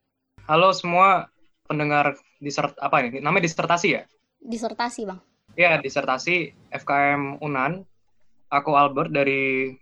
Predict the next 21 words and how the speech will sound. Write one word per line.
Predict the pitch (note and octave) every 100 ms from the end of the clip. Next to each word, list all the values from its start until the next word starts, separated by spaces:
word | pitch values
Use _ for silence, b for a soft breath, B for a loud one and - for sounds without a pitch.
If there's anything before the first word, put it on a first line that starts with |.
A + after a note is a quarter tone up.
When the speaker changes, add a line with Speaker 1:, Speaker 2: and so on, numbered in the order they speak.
| _
Speaker 1:
B | C3+
M | C3+
Visip | C#3 C3+ C#3
Undip. | C3 B2+ B2+ D#3+ - _ _ _ _ _ _ _ _ _
Aku | C3 D3+ C#3
studi | D3+ D3 C#3+
fokusnya | C#3+ C#3 C#3+ D3 C3+
di | C3 C3
kebijakan | C3 B2+ B2+ B2
publik | B2 A#2+ - -
ya. | A#2 - _ _ b _ _ _ -
Speaker 2:
Oke, | B3+ - A#3 A3 A3+
halo | A#3 A#3+
nih | A#3 A3
Bang | G3 F#3 - D#4
Albert. | G3+ G3+ G3 F#3+ F3+ - _ _ _ _ _ B3
Nah, | A#3+ -
gimana | A#3+ C4 D4
nih | D#4
Bang | D4 D4
Alfi? | D4 D4+